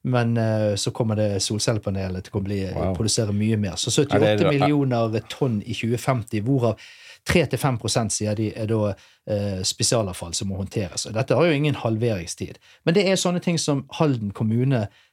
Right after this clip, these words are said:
Speaker 1: eh, vurderer å si, «Kan vi bli eksperter på å håndtere den typen avfall? Kan vi
Speaker 2: Ja.
Speaker 1: bygge oss opp ekspertise? Og kan vi også da jobbe med radioaktivt avfall?» Husk at det ligger mye penger i dette.
Speaker 2: Ja, ja.
Speaker 1: Det skal bygges en tunnel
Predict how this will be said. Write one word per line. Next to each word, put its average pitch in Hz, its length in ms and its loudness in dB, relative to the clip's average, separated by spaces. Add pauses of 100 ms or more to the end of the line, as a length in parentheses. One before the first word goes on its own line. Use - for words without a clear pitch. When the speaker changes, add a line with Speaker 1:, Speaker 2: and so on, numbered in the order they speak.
(100)
Speaker 1:
eh, - 140 2
vurderer 190 380 2
å 127 120 4
si, 139 140 -2
«Kan 139 160 0
vi 175 140 0
bli 127 220 0 (180)
eksperter - 420 0
på 117 180 0
å - 40 -10
håndtere 120 440 0
den 123 140 -2
typen 143 320 -4
avfall? 127 460 0
Kan 123 100 0
vi 143 80 2
Speaker 2:
Ja. 123 180 2
Speaker 1:
bygge 120 120 2
oss 127 120 0
opp - 200 -2
ekspertise? 113 760 -2 (320)
Og 135 80 0
kan 139 140 2
vi 131 100 0
også 127 320 -2
da 135 200 4 (320)
jobbe 120 200 2
med 113 220 0
radioaktivt 98 480 -2
avfall?» 95 320 -6
Husk 196 220 0
at - 140 -4 (320)
det 98 100 -6
ligger 101 160 0
mye 147 180 0
penger 101 440 -4
i 135 40 0
dette. - 300 -10
Speaker 2:
Ja, 90 180 4
ja. 113 160 2
Speaker 1:
Det - 100 -4
skal 156 120 2
bygges 160 260 2
en 165 100 2
tunnel 151 540 2